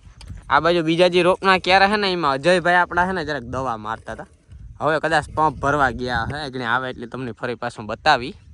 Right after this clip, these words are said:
જો તમે કોઈ કહેતા નહીં કે આ ખોટી ફાંકા ફોજદારી. જો દાંતળી આ પડી,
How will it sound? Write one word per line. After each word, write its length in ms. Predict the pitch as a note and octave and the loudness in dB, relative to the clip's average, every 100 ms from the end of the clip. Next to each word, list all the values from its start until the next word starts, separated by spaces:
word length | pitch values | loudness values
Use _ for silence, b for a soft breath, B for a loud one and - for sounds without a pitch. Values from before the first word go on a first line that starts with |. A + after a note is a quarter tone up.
| - - - - - A#2+ | -20 -20 -20 -20 -12 -2
જો 220 | D3 C#3 | 0 0
તમે 200 | D3 D#3+ | -2 -2
કોઈ 140 | E3 | -2
કહેતા 380 | D3+ E3 F#3 G#3 | 0 -4 -4 -6
નહીં 140 | A3+ A3 | -8 -10
કે 60 | |
આ 80 | F3 | -12
ખોટી 220 | - C#3+ | -12 -14
ફાંકા 300 | C3 C#3+ C3 | -12 -14 -14
ફોજદારી. 420 | B2 A#2+ A#2 B2 | -16 -16 -14 -10
જો 180 | C3 D3 | -6 -6
દાંતળી 420 | B2+ D3 - D3+ | -6 -8 -10 -8
આ 120 | D3+ D3 | -8 -8
પડી, 300 | E3+ C#3+ | -10 -12